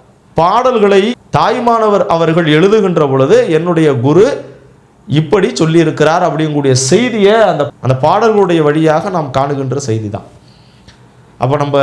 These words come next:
ஒன் மார்க் அடிப்படையில பார்க்கிறோம் அப்படின்னா, "சும்மா இரு" என்ற உபதேசத்தை சொன்னவர் யாரு அப்படின்னு கேட்டா, மௌன குரு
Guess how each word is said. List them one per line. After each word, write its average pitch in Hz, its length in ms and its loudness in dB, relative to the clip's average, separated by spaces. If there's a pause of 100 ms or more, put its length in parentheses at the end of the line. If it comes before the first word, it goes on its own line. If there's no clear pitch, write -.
(300)
ஒன் 143 200 -2
மார்க் 208 300 -2
அடிப்படையில 190 580 0
பார்க்கிறோம் 180 500 0
அப்படின்னா, 147 480 -2 (520)
"சும்மா 214 520 0
இரு" 220 380 0
என்ற 202 520 2 (180)
உபதேசத்தை 220 1300 0 (360)
சொன்னவர் 240 640 0
யாரு 196 500 2
அப்படின்னு 160 320 -2
கேட்டா, 147 540 -2 (880)
மௌன 226 360 0
குரு 185 480 0